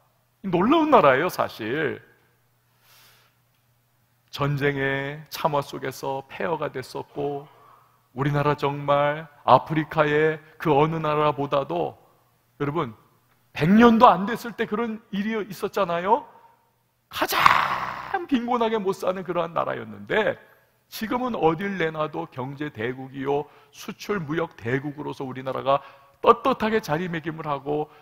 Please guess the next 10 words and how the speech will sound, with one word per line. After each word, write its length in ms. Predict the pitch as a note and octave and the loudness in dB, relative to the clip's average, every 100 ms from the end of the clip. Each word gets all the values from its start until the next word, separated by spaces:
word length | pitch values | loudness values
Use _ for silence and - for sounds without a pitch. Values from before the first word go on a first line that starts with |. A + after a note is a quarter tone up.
| _ - | _ 2
많은 520 | A3+ G4 G#4+ A4 A4+ | 6 10 10 8 10
나라들이 460 | G#4 F#4 E4+ D4 | 10 10 8 4
부러워하는 640 | - G#3+ A3 G3+ F#3+ G#3 F#3+ - - | 2 -2 4 6 6 2 -2 -6 -8
대한민국이 640 | - C3 F#3 B3 G#3 G3+ F#3+ | -2 0 -2 -4 -8 -8 -6
되지 260 | D3+ D#3+ | -6 -6
않았습니까? 1080 | C3+ A2 - A#2 A2 - G#2+ A2+ B2+ A#2 A#2 - _ _ _ _ _ _ _ _ - _ _ _ _ _ _ _ _ _ _ _ | -8 -10 -14 -16 -18 -8 -4 -2 -2 -4 -8 -18 _ _ _ _ _ _ _ _ -20 _ _ _ _ _ _ _ _ _ _ _
그런데 800 | F#3 G#3+ D#4 F#3+ A2+ C#3+ E3 B2 | 2 4 6 6 6 4 4 0
여러분, 500 | A#2 G#2+ D#3 D3+ E2+ _ _ _ _ _ _ _ - - - - _ _ _ _ _ _ _ _ _ _ _ _ _ _ _ _ _ _ _ _ _ | -4 -6 -6 -6 -10 _ _ _ _ _ _ _ -20 -20 -20 -20 _ _ _ _ _ _ _ _ _ _ _ _ _ _ _ _ _ _ _ _ _
이런 340 | F3 G#3+ B3+ A#3+ | 6 10 10 10
나라, 480 | F#3 A#2+ G#2 - | 8 10 6 4